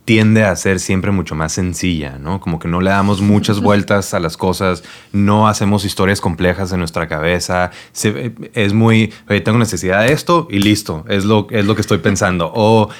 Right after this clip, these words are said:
Speaker 1: "Estoy cansado, estoy cansado". O, "Pasó esto, pasó esto, listo", ¿no? Y en cuestión de la intimidad,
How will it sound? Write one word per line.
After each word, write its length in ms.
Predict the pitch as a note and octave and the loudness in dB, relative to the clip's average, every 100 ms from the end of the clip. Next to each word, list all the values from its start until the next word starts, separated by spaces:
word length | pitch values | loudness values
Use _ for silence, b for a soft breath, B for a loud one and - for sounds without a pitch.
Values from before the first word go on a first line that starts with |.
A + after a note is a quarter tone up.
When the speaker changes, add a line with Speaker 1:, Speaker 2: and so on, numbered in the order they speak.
| B | B
Speaker 1:
"Estoy 220 | A2 - | -4 -2
cansado, 560 | C3+ D3 D3+ D3+ D#3+ C#3+ | 0 2 2 4 4 2
estoy 240 | G#2+ - | -2 -4
cansado". 580 | G2 G2 F#2+ F2+ E2+ D#2+ A2 | -2 -2 0 0 2 0 0
O, 340 | G#2+ A2 A2 | 2 4 2
"Pasó 300 | G#2 - B2 | 0 0 2
esto, 400 | C#3 B2+ D#3 D#3 | 2 0 -2 0
pasó 260 | G#2 - F2+ | -2 -2 -4
esto, 220 | E2+ E2+ | -4 -6
listo", 380 | F2+ F#2+ - C#2+ | -2 -4 -6 -10
¿no? 200 | D2+ G#2+ B B B | -10 -10 B B B
Y 560 | G#2 G2+ G2 F#2+ G2 G2+ - | 0 2 4 2 0 -4 -4
en 240 | G2 F#2+ | 0 0
cuestión 320 | F2+ E2 G2 | -2 -4 0
de 80 | A2+ | 2
la 60 | A#2+ | 2
intimidad, 680 | G#2+ G#2+ G2+ F2+ F2 F2+ | 0 0 0 0 0 -2